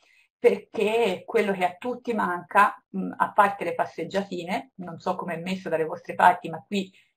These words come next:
è in quarantena tutta la città, praticamente non, n-, non c'è modo di, di uscire di casa se non per, eh, motivi veramente, eh, più che validi, ehm, tutti loro, eh,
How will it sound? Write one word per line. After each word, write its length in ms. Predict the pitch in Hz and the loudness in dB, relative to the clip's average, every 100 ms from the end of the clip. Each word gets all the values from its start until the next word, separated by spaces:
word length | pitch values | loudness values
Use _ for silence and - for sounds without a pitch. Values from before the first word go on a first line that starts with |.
| _ | _
è 120 | 180 | -8
in 140 | 175 | -8
quarantena 840 | 165 175 170 165 196 185 165 160 - _ | 4 4 4 0 0 2 0 -4 -8 _
tutta 280 | 214 196 170 | -10 -4 -2
la 100 | 160 | -2
città, 600 | - 190 160 170 262 - _ | -8 -6 0 2 2 -4 _
praticamente 640 | - - 185 185 175 165 | -14 -8 -6 -4 -4 -6
non, 600 | 160 160 165 156 165 160 - _ _ - | -6 -8 -10 -14 -16 -18 -20 _ _ -10
n-, 180 | 185 - | -8 -2
non 140 | 185 | -2
c'è 160 | 185 180 | -2 -4
modo 280 | 170 185 165 | 2 2 2
di, 380 | 156 156 151 - | -4 -6 -8 -12
di 100 | - | -12
uscire 340 | 175 - 170 165 | -14 -10 -6 -4
di 120 | 165 | 2
casa 340 | 180 165 - | 6 6 4
se 120 | - 160 | -8 -8
non 320 | 160 170 165 | -8 -10 -8
per, 520 | 160 160 160 160 156 - - _ - | 0 0 0 0 -2 -4 -20 _ -8
eh, 580 | 160 160 - - - - _ | -6 -4 -6 -8 -12 -18 _
motivi 400 | - 185 196 190 | -4 -2 0 0
veramente, 760 | 170 165 165 180 170 - 160 - | 0 -2 -2 -6 -10 -10 -8 -8
eh, 420 | 185 - - 196 | -10 -10 -12 -14
più 160 | - 196 | -6 -6
che 160 | - 165 | -4 2
validi, 500 | 170 160 175 196 233 - _ _ _ | 4 4 -4 -6 -8 -12 _ _ _
ehm, 540 | - 202 196 190 - - - _ 196 | 4 6 6 2 -2 -6 -20 _ -14
tutti 420 | - 277 - - 233 | -4 -4 -4 -4 0
loro, 600 | 220 226 233 247 - - | 4 4 6 6 4 0
eh, 800 | 185 170 170 160 160 - - | -4 -4 -6 -8 -10 -14 -16